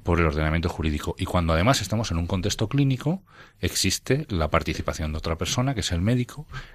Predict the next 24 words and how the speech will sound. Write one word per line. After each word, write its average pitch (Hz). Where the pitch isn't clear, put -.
que -
actúa 73
siempre 101
en 87
función 85
de 120
la 85
lex 80
artis, -
que -
muy 80
bien 85
ha 87
definido, 87
ha 82
definido 78
Marta, 101
y 78
que 82
para 80
nuestro 78
oyen-, 85
los 90
oyentes, 87